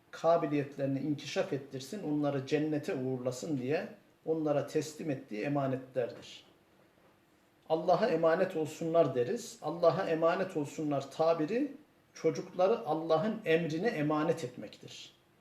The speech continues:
Çocuklar zaten Allah'a emanettir. Çocukları Allah'ın emrine emanet etmektir. Çocuk terbiyesi meselesini çok geniş, çok şumullü bir mesele.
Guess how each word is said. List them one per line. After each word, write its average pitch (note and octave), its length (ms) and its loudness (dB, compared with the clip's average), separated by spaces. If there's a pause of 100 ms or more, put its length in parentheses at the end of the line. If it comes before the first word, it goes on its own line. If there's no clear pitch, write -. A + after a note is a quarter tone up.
Çocuklar D#3+ 440 -4
zaten D#3+ 460 4
Allah'a C#3 400 -2
emanettir. B2+ 800 -6
Çocukları D#3+ 540 -2
Allah'ın D3+ 460 -2
emrine D3+ 360 -2
emanet D#3 500 -2
etmektir. - 600 -20 (2250)
Çocuk F#3 260 -6
terbiyesi F#3+ 520 0
meselesini F3 720 -4 (280)
çok - 360 -8
geniş, F3+ 360 0
çok F3 220 -6
şumullü F#3 600 -6
bir E3+ 60 -4
mesele. C#3 480 -2